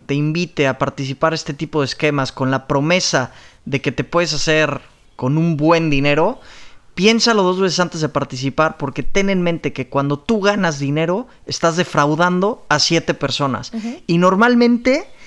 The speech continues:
Speaker 1: como estos círculos son justo de amistad o de confianza, la gente a la que tú estás invitando a participar es gente muy cercana a ti,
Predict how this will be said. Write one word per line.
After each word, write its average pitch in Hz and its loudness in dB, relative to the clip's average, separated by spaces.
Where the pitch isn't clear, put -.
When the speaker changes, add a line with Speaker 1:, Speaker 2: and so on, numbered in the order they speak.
Speaker 1:
como 170 0
estos 214 -2
círculos 220 -2
son 175 2
justo 165 -2
de 135 0
amistad 156 2
o 139 0
de 123 -2
confianza, 151 0
la 151 2
gente 214 2
a - 2
la 175 2
que - -4
tú - -6
estás 165 -6
invitando 147 0
a 135 -4
participar 131 -2
es - -4
gente 160 2
muy 190 4
cercana 175 2
a 147 -4
ti, 151 -2